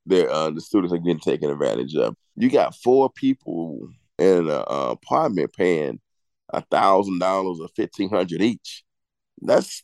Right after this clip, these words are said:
ridiculous. And that's a common story throughout the college towns of Illinois.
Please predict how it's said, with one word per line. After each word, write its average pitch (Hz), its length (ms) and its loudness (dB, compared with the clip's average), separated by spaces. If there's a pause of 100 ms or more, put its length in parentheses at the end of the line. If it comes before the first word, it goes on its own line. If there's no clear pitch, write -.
ridiculous. - 760 -2 (300)
And 95 160 0
that's 101 200 0
a 92 60 -12
common 104 460 -2
story 113 600 0
throughout 107 500 0 (500)
the - 100 0
college - 500 -4
towns 98 440 2
of 78 120 0
Illinois. 80 420 0